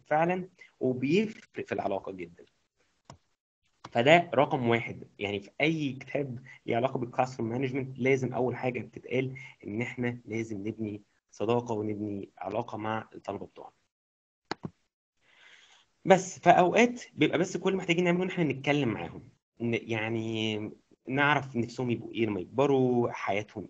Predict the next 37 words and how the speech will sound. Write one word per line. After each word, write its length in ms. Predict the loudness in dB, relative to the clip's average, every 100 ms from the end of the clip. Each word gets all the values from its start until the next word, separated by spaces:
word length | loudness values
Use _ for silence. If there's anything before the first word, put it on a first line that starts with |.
| -2
إيه، 140 | -2
بيعملوا 300 | 0 -2 -2
إيه 80 | -6
في 120 | -6 -8
وقت 420 | -8 _ -10 -4 -4 -4 -2
فراغهم، 600 | 0 0 -2 -2 -2 -2
بيخرجوا 460 | -4 -4 -4 -4
فين. 340 | -2 4 4 2 -6 -20 -20 _ _ _ -2
كلام 280 | 0 0 0
عادي، 380 | 0 -2 -4 -10
مش 220 | -8 -4
لازم 300 | -2 0 0
يبقى 540 | 0 0 2 4 2
كلام 300 | 0 2 2
عميق 300 | 2 2 0
بقى 380 | 2 2 4 2
بنتكلم 420 | 0 -4 -4 -4
فيه 240 | -4 -4 0
على 220 | 2 2
مشاكل 360 | 0 -2 -2
الأهل 480 | -2 -2 -2 -2 0
واللي 280 | 0 0 -2
بيحصل، 540 | -4 -8 -8 -8 -8 -12 _ _
لأ. 200 | -4 -4 -6 _ _ _ _ _ _ _ _ _ _ -4
فكرة 340 | -4 -2 -2
إن 80 | 0
أنا 280 | -2 -4 -8 -2
ب-، 300 | -2 0 0
بعرف 260 | 0 0
أتكلم 340 | -8 -6 -4 -2
معاه 300 | -2 -4 -6 -10 -18 -2
ومش 260 | 2 2
بكشر 540 | 2 2 0 0 0 0
ومش 240 | 0 -2
قالب 280 | -2 -2 0
وشي 280 | -4 -4 -6
كل 340 | -4 -2 -2